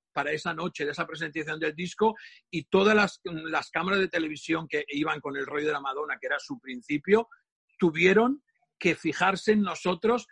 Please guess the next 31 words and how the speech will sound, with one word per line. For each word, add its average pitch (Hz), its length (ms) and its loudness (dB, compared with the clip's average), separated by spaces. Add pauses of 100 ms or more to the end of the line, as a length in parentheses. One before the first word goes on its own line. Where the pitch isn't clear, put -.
(200)
y 170 120 -4
nos 156 160 -6
filmaron 156 480 0
a 143 60 -2
nosotros. 127 540 -6
Quiero 165 180 0
decir 147 180 -2
que 160 100 0
mi 151 120 -4
movimiento, 175 840 4 (380)
obviamente, 175 480 2
era 185 80 4
una 170 160 2
cosa 175 240 -2
que 170 80 -4
estaba 165 260 -2
surgiendo 170 640 -2
porque 160 340 -6 (220)
había, 160 520 0
en, 151 180 -6
en 139 140 -6
la 139 120 -2
música 165 340 -2
sobre 156 300 -4
todo, 170 260 -2
todo 165 140 -2
el 165 60 -4
mundo 165 260 -4
tenía 160 160 -4
una 165 160 -2
identidad, 156 580 0